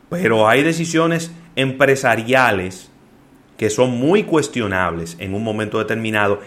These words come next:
Y en este momento de la pandemia, esos cien dólares valen por doscientos.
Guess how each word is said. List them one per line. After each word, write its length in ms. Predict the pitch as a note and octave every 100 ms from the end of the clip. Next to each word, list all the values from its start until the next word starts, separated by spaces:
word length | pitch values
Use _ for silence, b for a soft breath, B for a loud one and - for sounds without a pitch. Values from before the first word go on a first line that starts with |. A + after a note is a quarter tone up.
| B
Y 180 | D3 E3
en 140 | E3
este 300 | E3 B3 B3+
momento 480 | A3+ G3+ G#3 G#3+ G3+
de 60 | F#3
la 140 | F3+
pandemia, 760 | E3+ D3 C#3 C3 A2 G2 F#2 - b b _
esos 260 | C#3 F#3 F3
cien 220 | F#3 E3+
dólares 340 | D#3+ D3+ C#3
valen 300 | C#3 D3 D#3
por 160 | D3+ C#3+
doscientos. 520 | C#3+ C3 A#2 A2